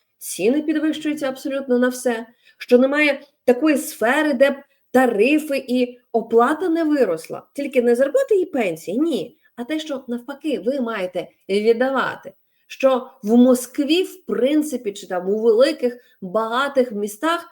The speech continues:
в принципі, украй важко вижити. Тому що комунальні платіжки — космос, продукти супердорогі. І, о, диво, у всього цього є свої пояснення.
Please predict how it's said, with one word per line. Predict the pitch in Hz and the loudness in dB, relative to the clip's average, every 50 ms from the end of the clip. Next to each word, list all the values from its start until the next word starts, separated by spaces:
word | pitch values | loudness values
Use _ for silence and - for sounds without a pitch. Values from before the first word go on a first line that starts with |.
| _ _ _ | _ _ _
в | _ - _ | _ -16 _
принципі, | - 320 - 392 392 370 - - 302 - - 247 247 - - | -6 -4 -4 -2 -4 -4 -6 -8 -10 -8 -6 -6 -6 -4 -4
украй | 247 240 247 285 285 277 262 | -6 -6 -4 -4 -2 -2 0
важко | 226 262 262 254 254 254 _ - 269 | 0 0 0 0 -2 -4 _ -6 -4
вижити. | 262 302 302 254 190 180 156 - 151 139 - _ _ _ _ _ _ - - - | 0 0 0 0 0 0 -2 -4 -6 -10 -10 _ _ _ _ _ _ -12 -6 -2
Тому | 262 269 294 294 | 0 0 0 0
що | 302 - 285 262 262 254 - _ _ _ | 0 0 -2 -2 -2 -4 -10 _ _ _
комунальні | - 240 240 262 277 302 349 359 339 320 | 0 2 4 4 4 2 0 0 -2 -2
платіжки — | - 262 247 247 247 302 330 311 320 - 311 285 - - _ - | 0 0 0 0 0 -2 -4 -4 -6 -8 -10 -12 -12 -12 _ -6
космос, | 185 185 180 180 - - 147 143 143 - - _ _ _ | -4 -2 -2 -4 -4 -8 -12 -14 -14 -14 -18 _ _ _
продукти | - 214 240 269 262 359 349 - - - 330 311 | -2 0 2 2 2 0 -4 -4 -6 -6 -6 -6
супердорогі. | - - - 311 320 311 311 240 202 190 175 175 170 160 156 170 165 156 139 - _ _ _ _ | -6 -4 -2 0 0 0 0 -2 -4 -2 -2 -2 0 0 -2 -4 -6 -10 -14 -16 _ _ _ _
І, | - 233 247 254 254 254 254 - _ _ _ _ _ - | -2 0 0 0 0 -2 -6 -12 _ _ _ _ _ 0
о, | 220 285 339 370 349 294 254 - - - | 0 2 2 0 -2 -4 -6 -10 -16 -20
диво, | 170 170 226 285 320 359 339 254 170 - - - _ _ _ _ _ _ _ _ | -12 -4 -2 -2 -2 -2 -2 -6 -10 -12 -14 -16 _ _ _ _ _ _ _ _
у | - - 262 | -4 -2 -2
всього | 247 - - - 415 415 359 269 | -2 -2 0 0 0 0 0 -2
цього | 254 - 370 403 403 294 | -2 -2 -2 -2 0 0
є | 240 302 330 349 | 0 -2 -4 -6
свої | - 254 214 247 247 285 320 | -6 -6 -2 -2 0 0 -2
пояснення. | 302 - 285 285 302 349 339 - - - 160 147 135 135 - | -2 -2 -2 0 0 0 -2 -4 -6 -6 -6 -6 -6 -8 -14